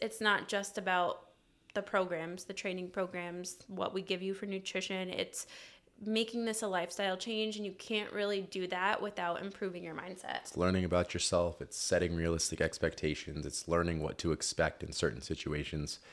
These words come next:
Speaker 2: There's a whole another component when it comes to working with someone else in this area. Um, but for the sake of what you can do tomorrow, what you can do January first, if you're one of those people who's gonna wait to do anything,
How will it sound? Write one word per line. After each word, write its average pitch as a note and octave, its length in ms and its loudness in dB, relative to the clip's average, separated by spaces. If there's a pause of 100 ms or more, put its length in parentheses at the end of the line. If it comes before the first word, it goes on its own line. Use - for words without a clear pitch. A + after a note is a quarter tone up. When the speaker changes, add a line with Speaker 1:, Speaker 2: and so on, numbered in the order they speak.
(440)
Speaker 2:
There's G2 180 8
a D#2+ 40 4
whole G2+ 380 10
another F2+ 220 8
component E2 500 0
when D2+ 120 -2
it C#2+ 80 -6
comes D#2 320 -2
to F2 100 -2
working D#2+ 340 4
with D2+ 120 -2
someone D#2 260 0
else D#2 220 0
in D2 100 -6
this C#2+ 160 -2
area. D2+ 460 0 (400)
Um, D2+ 180 0
but E2+ 140 2
for F#2+ 80 2
the E2+ 100 4
sake - 240 8
of D2 80 2
what D#2 160 6
you D#2 80 -2
can D#2+ 160 0
do D#2+ 160 2
tomorrow, D#2+ 540 8
what D2 160 0
you D#2 60 -6
can D#2 140 -6
do D#2+ 80 -2
January E2 600 2
first, - 500 2
if - 180 -8
you're D#2 100 -4
one D#2+ 180 0
of D#2+ 40 0
those D#2 140 0
people E2 240 -2
who's D#2 100 2
gonna D#2+ 200 2
wait D#2 220 2
to E2+ 80 -4
do D2+ 200 -2
anything, D2+ 460 -2